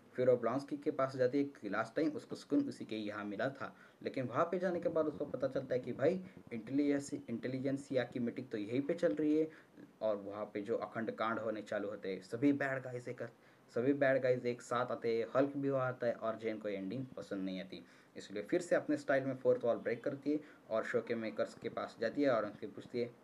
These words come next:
"ये क्या बवासीर बना दिए हो?" फिर वो उनको, फिर makers उसको बताती कि ये हम नहीं, ये सब के-, ये सब Kevin control करता है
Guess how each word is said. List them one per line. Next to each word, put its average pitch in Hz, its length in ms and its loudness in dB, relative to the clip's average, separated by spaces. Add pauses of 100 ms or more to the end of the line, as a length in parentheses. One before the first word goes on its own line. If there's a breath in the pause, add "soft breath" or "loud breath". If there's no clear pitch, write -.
(380 loud breath)
"ये - 120 -12
क्या 110 180 2
बवासीर 175 440 0
बना 196 220 -2
दिए 196 280 -2
हो?" 101 180 -2 (360 loud breath)
फिर 127 140 -2
वो 120 140 6
उनको, 117 280 -4 (300)
फिर 120 140 0
makers 113 440 -4
उसको - 200 -10
बताती 117 340 -4
कि 127 160 -10
ये 110 160 -4
हम 120 80 -4
नहीं, 139 180 2
ये 117 120 4
सब 107 220 -6 (140)
के-, 101 140 -2 (140)
ये 107 100 -4
सब 104 280 -6
Kevin 104 300 -6
control 117 320 -6
करता - 280 -6
है - 140 -4